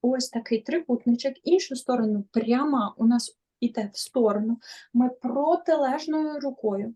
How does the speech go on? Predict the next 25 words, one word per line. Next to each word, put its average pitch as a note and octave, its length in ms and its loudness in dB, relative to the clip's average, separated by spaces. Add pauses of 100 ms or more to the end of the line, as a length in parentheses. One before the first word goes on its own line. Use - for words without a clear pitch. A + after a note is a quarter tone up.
(140)
так? - 280 0
Якщо C#4 280 -2
у - 20 2
нас B3+ 200 4
це - 140 -2
права A#3+ 380 0
нога, C#4+ 300 -2
протилежна C4 580 0
буде A#3 240 2
ліва. G#3+ 320 0 (420)
Дотягуємося C#4+ 1500 2 (200)
до C4+ 460 2 (180)
носочків. C#4+ 1000 0 (680)
Іншою F4 560 4
рукою D#4+ 460 2 (480)
допомагаємо, C#4+ 1000 2
інша C4+ 560 0
рука C4+ 260 2
йде A3+ 220 2
всередину, C#4 720 -2
ми C#4 120 2
допомагаємо C4+ 840 -2
розвернути C#4+ 800 -4
своє B3+ 380 -6
тіло. A3+ 460 -4